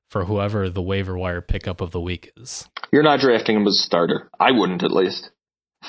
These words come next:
Speaker 1: No, absolutely not.
Speaker 2: No. No, you, you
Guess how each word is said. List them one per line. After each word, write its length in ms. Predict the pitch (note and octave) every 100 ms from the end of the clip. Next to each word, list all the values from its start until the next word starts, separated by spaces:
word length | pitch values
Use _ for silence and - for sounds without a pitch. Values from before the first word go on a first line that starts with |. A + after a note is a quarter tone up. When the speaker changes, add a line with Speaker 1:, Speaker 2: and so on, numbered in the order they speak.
| - -
Speaker 1:
No, 220 | D#3+ A2
absolutely 520 | F#2 F#2+ - F#2 F#2 G2
not. 220 | G2 -
Speaker 2:
No. 280 | F#2+ - - _ _ _ _ -
No, 160 | G2 F2+
you, 160 | A#2
you 220 | C3 C#3+